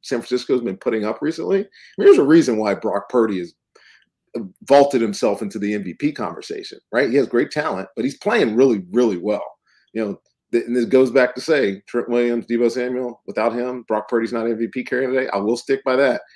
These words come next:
But Brock Purdy is playing some damn good football. And it's only because he has the complement of a fantastic runner, uh,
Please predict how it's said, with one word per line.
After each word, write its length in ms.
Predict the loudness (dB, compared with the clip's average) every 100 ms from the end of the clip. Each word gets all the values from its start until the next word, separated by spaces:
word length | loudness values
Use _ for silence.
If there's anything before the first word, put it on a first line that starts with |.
| _
But 140 | -8 2
Brock 300 | 2 2 2
Purdy 300 | 2 4 2
is 120 | -2
playing 500 | -6 -4 -2 -2 -4
some 160 | -10 -4
damn 200 | -2 -2
good 160 | -4 -2
football. 460 | -2 -2 -2 -4 -6 _
And 100 | -10
it's 120 | -8 4
only 280 | 6 6 4
because 300 | 2 2 4
he 60 |
has 120 | 4 2
the 80 |
complement 500 | -4 -4 -4 -2 -6
of 100 | -6
a 80 | -12 -16 _ _ _ -2
fantastic 800 | 0 -2 -4 -2 -2 -2 -6 -6
runner, 360 | -2 -2 -4 -12 _ _ -20 _
uh, 200 | -4 -4